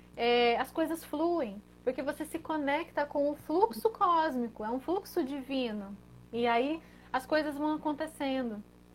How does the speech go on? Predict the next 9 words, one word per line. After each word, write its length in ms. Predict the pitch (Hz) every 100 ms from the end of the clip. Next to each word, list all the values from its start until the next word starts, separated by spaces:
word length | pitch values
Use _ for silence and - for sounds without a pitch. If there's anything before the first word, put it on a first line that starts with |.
| - 233
né? 100 | 226
Então, 300 | 247 262 262 - - - -
é, 440 | 233 226 226 - - - - -
primeiro 380 | - 262 277 320
focar, 640 | 311 330 330 330 320 381 - - - - - -
né, 220 | 262 302 320
que 80 | 269
o 40 |
dinheiro 680 | 254 262 269 302 339 349